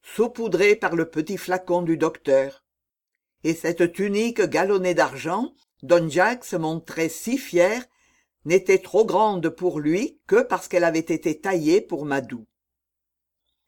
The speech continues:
L'exemple de cette chute illustre aurait dû mettre le petit de Barancy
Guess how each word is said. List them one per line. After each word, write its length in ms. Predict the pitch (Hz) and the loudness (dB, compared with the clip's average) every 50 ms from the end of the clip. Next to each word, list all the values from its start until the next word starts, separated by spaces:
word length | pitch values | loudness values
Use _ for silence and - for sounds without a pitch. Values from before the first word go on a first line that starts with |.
| _ _ _ _ _ - | _ _ _ _ _ -4
L'exemple 680 | 151 208 233 202 160 151 190 226 269 330 - - 185 | 0 0 0 0 0 0 0 0 -2 -2 -4 -4 -4
de 100 | 156 160 | -2 -2
cette 320 | 160 - 190 175 - 165 151 | -2 0 0 0 0 0 -2
chute 360 | - - - 226 233 226 175 | -2 -4 -6 -8 -8 -6 -6
illustre 600 | 151 139 139 165 208 254 302 - - - - - - | -4 0 0 0 0 0 -4 -6 -8 -10 -8 -6 -4
aurait 240 | 175 160 147 160 147 | -4 -2 -2 -2 -2
dû 140 | 135 147 135 | 0 -2 -2
mettre 360 | 139 160 202 269 - - 131 | -2 -2 -4 -4 -4 -4 -2
le 140 | 139 156 151 | -2 -2 -2
petit 320 | 175 175 175 - 185 147 | -4 -6 -4 -6 -8 -6
de 120 | 123 151 | -4 -4
Barancy 760 | 170 196 226 220 180 165 147 143 139 - - - 190 226 311 | -2 -2 -2 -2 -2 -4 -6 -8 -8 -10 -12 -8 -6 -4 -4